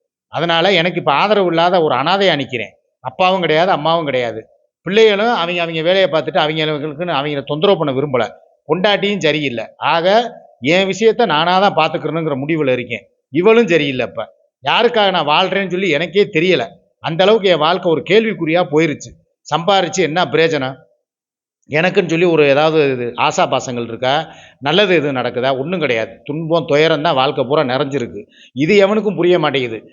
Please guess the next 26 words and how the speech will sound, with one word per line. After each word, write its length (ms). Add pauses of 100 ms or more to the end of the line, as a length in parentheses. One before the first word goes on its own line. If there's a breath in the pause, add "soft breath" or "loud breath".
(140 loud breath)
ஆனா, 180
என்னைய 320
தான் 140
வந்து 180
கரிச்சு 320
கூட்டி 220
கழுவி 280
ஊத்துறாங்க. 460 (320 loud breath)
இதுக்கெல்லாம் 440
ஒரு 120
முடிவு 540 (260)
நான் 180
கட்டுறேன் 360
கண்டிப்பா. 580 (340 loud breath)
தனிமையை 460
விரும்புறேன். 560 (140)
இனிமேல் 520
எல்லாருமே 580
வேணான்ட்டு 460
போற 220
மாதிரி 260
ஒரு 340
மைண்ட் 320
தாட்ல 300
இருக்கேன் 360
நானு. 560